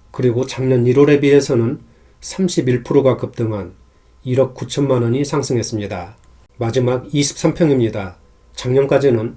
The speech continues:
칠억 원대에서 거래를 보이다가 얼마 전 이월에는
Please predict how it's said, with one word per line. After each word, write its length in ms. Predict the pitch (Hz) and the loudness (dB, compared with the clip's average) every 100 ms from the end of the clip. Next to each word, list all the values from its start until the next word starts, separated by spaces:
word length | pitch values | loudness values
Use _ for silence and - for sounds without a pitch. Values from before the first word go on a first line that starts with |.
| - | -14
칠억 320 | - 185 190 | -6 0 4
원대에서 500 | 185 175 147 123 123 | 4 4 2 2 0
거래를 360 | 117 131 127 120 | 0 2 2 2
보이다가 640 | 117 110 110 104 113 117 - _ _ - | 2 0 -2 -6 -6 -8 -12 _ _ -6
얼마 240 | 123 127 | -2 0
전 180 | 123 120 | 0 -2
이월에는 680 | 131 143 143 139 110 110 | 2 6 6 6 2 -2